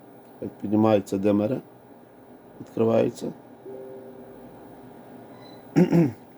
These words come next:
Лампочка помаленьку засвічується. Ну і тут можете слідкувати за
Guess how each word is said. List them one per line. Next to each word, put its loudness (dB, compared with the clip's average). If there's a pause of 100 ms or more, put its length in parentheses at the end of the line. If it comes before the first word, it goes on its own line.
(560)
Лампочка 0 (1300)
помаленьку 0
засвічується. -8 (600)
Ну 0
і 2
тут -2
можете 2
слідкувати -2
за -2